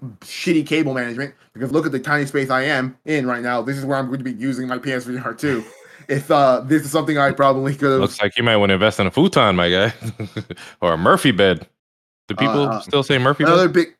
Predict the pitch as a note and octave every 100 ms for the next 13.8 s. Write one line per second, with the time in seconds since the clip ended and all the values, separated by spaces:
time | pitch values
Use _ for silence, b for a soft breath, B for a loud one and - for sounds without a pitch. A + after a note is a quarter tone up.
0 | A2+ A2+ G2 F2+ - _ - D3 E3 F3+
1 | C#3+ E3 D#3 C#3+ C#3+ D3 C#3+ B2 B2 B2+
2 | B2 F3 - E3+ D#3 - D#3 C#3+ C#3 C3+
3 | C3+ C3 B2 - C3+ C3 C3 B2 A#2 A2+
4 | A2 A2 - C#3 D3+ E3 b b _ C3
5 | B2 A#2 B2 A#2+ A#2+ A#2 - A#2+ A2+ A#2+
6 | A#2+ C3+ B2 - - _ - C3 - C#3+
7 | D3+ E3 D3 G2+ A#2+ B2+ B2 B2 B2 A2+
8 | A#2+ A#2+ A#2 A2+ _ _ _ A2+ C3+ D3
9 | D#3 D3 D3+ D3 C#3+ C#3+ C#3+ C#3 B2+ A2
10 | _ _ _ _ D3+ C3+ - D3+ D3 -
11 | D#3 F3 F#3 - _ _ _ - D3+ D3+
12 | C#3+ C3+ C3+ C#3 C#3+ C#3 C#3 C3+ C3 C3+
13 | C3 C3+ C3 B2+ C3+ C#3+ D#3+